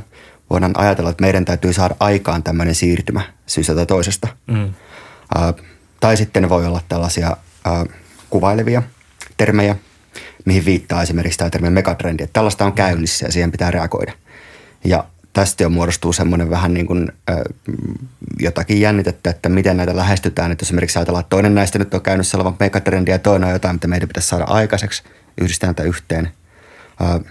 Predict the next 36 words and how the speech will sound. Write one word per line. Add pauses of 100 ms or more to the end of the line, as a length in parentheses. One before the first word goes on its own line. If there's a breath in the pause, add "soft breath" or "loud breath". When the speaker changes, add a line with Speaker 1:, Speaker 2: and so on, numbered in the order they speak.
(100)
Speaker 1:
mutta
myös
sit
se,
että
mistä
syystä
ajatellaan,
että
meidän
pitäisi
tehdä
näitä
juttuja. (720 loud breath)
Ja (560)
sit (120)
niin
kuin,
että
jos, (220)
ö, (500)
sit
niin
kuin
herää
kysymys,
että
mikä
on
tavallaan
motivaationa
siinä
ja
onko
niissä
jo